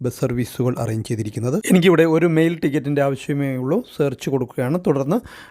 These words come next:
ആ, ഡീറ്റെയിൽസ് കാണിക്കുന്നതാണ്. അഡൾട്ടിന് അറുന്നൂറ്റി ഇരുപത് രൂപയും, ആ, ചൈൽഡിന് മുന്നൂറ്റി പത്ത് രൂപയുമാണ്, ആ, വരുന്നത്. ഇതിൻ്റെ കൂടെ, ആ, കൺവീനിയൻസ് ചാർജും കൂടി വരുന്നുണ്ട്. കൊല്ലത്തു നിന്നുള്ള ചാർജാണിത്. ഡെസ്റ്റിനേഷൻ മാറുന്നതിനനുസരിച്ച് ചാർജിൽ വ്യത്യാസം വരും. ചെങ്കോട്ട വഴിയാണ്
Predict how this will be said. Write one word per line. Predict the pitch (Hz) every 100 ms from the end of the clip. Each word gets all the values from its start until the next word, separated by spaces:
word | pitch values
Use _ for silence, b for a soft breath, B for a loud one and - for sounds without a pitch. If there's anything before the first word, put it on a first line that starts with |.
| _ 143
ആ, | 139
ഡീറ്റെയിൽസ് | 131 143 156 151 -
കാണിക്കുന്നതാണ്. | 135 127 131 127 135 143 247 b b
അഡൾട്ടിന് | 160 165 165 190 202 320
അറുന്നൂറ്റി | 147 135 156 147
ഇരുപത് | 151 131 143
രൂപയും, | 135 120 123 185 226 B B B -
ആ, | 123
ചൈൽഡിന് | - 143 139 143 165 285
മുന്നൂറ്റി | 165 143 147 143 -
പത്ത് | 139 - 165
രൂപയുമാണ്, | 151 131 127 120 143 226 b b b -
ആ, |
വരുന്നത്. | 123 120 120 143 233
ഇതിൻ്റെ | 170 147
കൂടെ, | 139 139 233 - -
ആ, | 135 -
കൺവീനിയൻസ് | 143 143 151 151 156 156 -
ചാർജും | 147 127 127
കൂടി | 123 123
വരുന്നുണ്ട്. | 120 113 117 135 - _
കൊല്ലത്തു | - 165 175
നിന്നുള്ള | 190 170 151
ചാർജാണിത്. | 151 135 143 139 185 247
ഡെസ്റ്റിനേഷൻ | 151 - 160 156 180
മാറുന്നതിനനുസരിച്ച് | 180 170 175 175 165 139 127 - 147 135 226 220
ചാർജിൽ | 156 131 131
വ്യത്യാസം | 127 123 127 139
വരും. | 135 160 226 B B B B _ -
ചെങ്കോട്ട | 165 170 175 214
വഴിയാണ് | 185 135 131 131